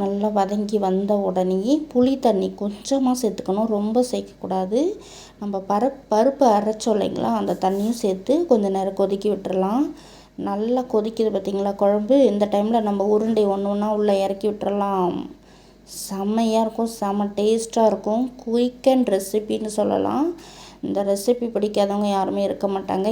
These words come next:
இந்த மாதிரி சீக்கிரமா செஞ்சு ட்ரை பண்ணி பாருங்க. வேலை நமக்கு மிச்சமாகும். ஃபர்ஸ்ட் டைம் சேனலுக்குள்ள வரவங்க லைக் பண்ணி சப்போர்ட் பண்ணுங்க. அதுக்கு மேட்சா அப்பளம் பொரிச்சாச்சு. உருண்டை குழம்பு ஒரு பக்கம் ரெடி ஆயிருச்சு. எப்படி இருக்கு பாருங்க, பார்க்கும் போது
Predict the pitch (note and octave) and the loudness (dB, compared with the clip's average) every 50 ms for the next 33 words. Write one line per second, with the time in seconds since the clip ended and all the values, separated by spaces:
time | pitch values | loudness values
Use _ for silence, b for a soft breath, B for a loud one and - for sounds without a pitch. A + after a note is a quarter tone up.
0 | A3+ A3 G#3+ G#3+ G#3+ G#3+ A3 A3 A3+ A3+ - - B3 A#3+ - A#3+ A#3 A3+ A3+ A#3 | 0 0 0 0 0 2 2 2 0 0 0 0 -2 0 2 2 2 2 2 0
1 | A#3 A#3 - G#3+ G#3 G3+ G3+ A3+ A3 A3 G#3 G3 G3+ G3 G#3 G3+ G3+ G3 G3 - | 0 0 0 -2 -2 0 -2 -2 0 2 2 0 2 0 0 -2 -2 -2 -2 0
2 | G3 G3 G3 G3 G#3 A#3 B3 A3 G3+ G3+ G3+ G#3 G#3+ G#3+ G#3+ G#3 G3 G3 G3 G#3+ | 0 0 0 0 2 2 2 2 2 2 2 2 2 0 0 0 -2 -2 -2 -2
3 | G#3+ G#3 G3+ G3+ G3+ - - A3 G#3+ G#3+ G3+ F#3+ F#3+ F#3+ G3 - G3+ G3 G3 - | -2 -2 -2 -4 -6 -4 -2 0 0 0 -2 -2 -4 -6 -4 -4 -4 -4 -4 -4
4 | - A#3+ A#3+ A#3+ A#3 A3+ - A3 G#3 G3+ G#3 G#3 G#3+ G#3 - G#3 G#3 G3 F#3+ G3 | -2 0 0 0 0 2 2 4 4 4 4 2 0 0 0 2 2 4 2 2
5 | G3 G3 G3 G3 G3+ G#3 A#3 C#4+ E4+ F#4 B B B B B B B B - G3 | 2 2 0 2 2 4 6 6 6 4 B B B B B B B B -2 2
6 | G3+ G#3 G#3+ G#3 G#3+ - - A3+ A3 A3+ A3 A3+ - G#3 G#3+ - G#3 G#3 G#3+ G#3 | 2 4 4 2 0 0 0 2 2 2 0 0 -2 -4 -4 -2 -2 -2 -2 -2
7 | - G#3 G#3 G#3 G#3 G#3+ A3+ A#3 A#3+ B3 B3+ C4 B3+ - - - - - F#3+ G3+ | -2 -2 -2 0 0 0 0 2 2 2 2 2 2 0 0 -2 -2 -4 -4 -4
8 | G3+ G3 G3+ G#3+ G#3+ G#3+ - - - C#4 C#4+ C4+ A3 G#3+ - - G#3+ G3+ G#3 G#3 | -2 -2 -2 -2 -4 -4 -6 -6 -2 0 0 0 0 0 0 2 0 2 2 0
9 | G3+ F#3+ F#3 - - G3+ F#3+ - - - - F#3+ G2 G2 - - B B B B | -2 -2 -2 -4 -4 -4 -4 -4 -6 -6 -4 -4 -4 -4 -4 -8 B B B B
10 | B B B B B B B B _ - - G3+ G3+ G3 G#3+ G#3 G3+ G3+ G#3+ G#3 | B B B B B B B B _ -8 -6 -6 -4 -4 -4 -6 -2 0 0 0
11 | G#3 A3 G#3+ G#3+ G#3 G#3 G#3 G3+ G#3 - A3+ A3+ A3 G#3+ A3 A3+ A3+ A3+ A3+ A#3 | 0 0 0 0 0 0 -2 -4 -2 -2 -2 -2 0 0 0 0 0 0 0 0
12 | A#3 A#3 A#3 A#3 - - A3+ - - G#3 G#3 G#3 - G#3+ G3+ G3 G3 G#3 G3+ G#3 | 0 -2 -4 -4 -4 -4 -4 -2 -2 -4 -4 -4 -4 -2 0 0 0 -2 -2 -2
13 | G3+ G3+ G3 G3 G3 G3+ G3+ - G#3+ G#3 G#3+ G#3 G#3 - A3 G#3+ G#3+ G#3 G#3 | 0 0 0 0 -2 -4 -6 -6 -6 -4 -4 -6 -6 -6 -4 -4 -4 -2 -2